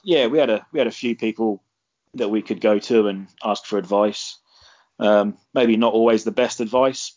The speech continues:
but, you know, we live and learn. And, um, yeah, it just, it was mostly just me and Ant, really, just not, I wouldn't say winging it, but we kinda just had to, had to kind of, like, just go with it, really, and just,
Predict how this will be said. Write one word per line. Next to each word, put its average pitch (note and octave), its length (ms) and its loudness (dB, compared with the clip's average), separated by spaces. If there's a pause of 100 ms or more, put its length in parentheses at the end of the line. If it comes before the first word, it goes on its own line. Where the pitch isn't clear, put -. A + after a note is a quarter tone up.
but, G2 280 -4
you B2 100 -10
know, G#2 160 -2
we G#2 100 -2
live A2 180 2
and G#2 100 -2
learn. A2+ 260 -2 (720)
And, A2+ 200 -2
um, A2 360 0 (380)
yeah, C3+ 240 0
it F#2 160 -4
just, F#2+ 220 -14 (140)
it C3+ 100 -8
was G#2 300 -6 (540)
mostly A#2 480 -2
just A2 180 -6
me A2+ 120 2
and G#2 80 0
Ant, A#2+ 220 -4
really, A2+ 300 -2
just - 280 -14 (720)
not, D#3 300 -10
I D3 80 4
wouldn't C#3 200 2
say A2+ 160 2
winging A2 320 0
it, A2 120 -6 (100)
but G#2 260 -2
we A2+ 120 -2
kinda A2 320 0
just G#2+ 220 -4
had G#2+ 160 -2
to, G#2 240 0 (720)
had - 200 -8
to A2 60 -6
kind A2 220 0
of, G#2 120 -2
like, G#2+ 200 2
just G#2 140 -14
go A2+ 140 2
with C3 160 2
it, F#2+ 100 -2
really, A#2 280 2
and A2 160 0
just, - 280 -4